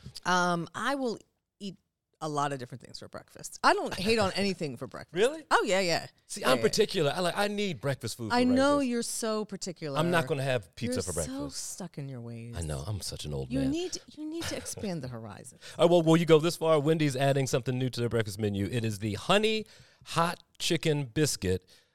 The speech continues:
Speaker 2: Uh, it is drizzled with honey. It is topped, though, with habanero pepper, which now I'm really out.
Speaker 1: Yeah, it's maybe too spicy.
Speaker 2: That's an old
Speaker 1: I
Speaker 2: person.
Speaker 1: liked it up until the habanero.
Speaker 2: That's an old person thing, too. I think as I got older, I can't do spicy anymore.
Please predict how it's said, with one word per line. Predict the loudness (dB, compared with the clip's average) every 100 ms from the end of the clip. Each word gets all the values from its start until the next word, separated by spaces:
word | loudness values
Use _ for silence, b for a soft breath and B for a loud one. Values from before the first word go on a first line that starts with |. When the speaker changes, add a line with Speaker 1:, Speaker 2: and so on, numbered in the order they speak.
| _
Speaker 2:
Uh, | 2 2 2
it | -2
is | -2
drizzled | 0 0 2 2
with | 0 0
honey. | 2 2 2 0
It | -2
is | -4 -2
topped, | -2 -2 -2
though, | 2 2
with | 2 0
habanero | -2 0 2 2 2
pepper, | 0 0 0
which | -2 -4 b b b _ 0
now | 4 6
I'm | 6
really | 6 4 0
out. | -6 -10 -18 _ _ _ _ _ _ _ _ -10
Speaker 1:
Yeah, | -6 -2 -2 -4
it's | -8 -16 -6
maybe | -4 -2
too | -4
spicy. | -6 -8 -12 -14 -6
Speaker 2:
That's | -2 2
an | 4
old | 4
Speaker 1:
I | 4
Speaker 2:
person. | 6
Speaker 1:
liked | 8 6 4
it | 2
up | 2
until | 2 -2 -2
the | -2
habanero. | -2 -4 -8 -14 -18 -6
Speaker 2:
That's | -4
an | 2
old | 2
person | 2 0 -2
thing, | -4 -4
too. | -4 -2
I | 0
think | 0 0
as | 0
I |
got | 0 0
older, | 0 0
I |
can't | -2 -2
do | -4
spicy | -4 -4 -4
anymore. | -6 -6 -10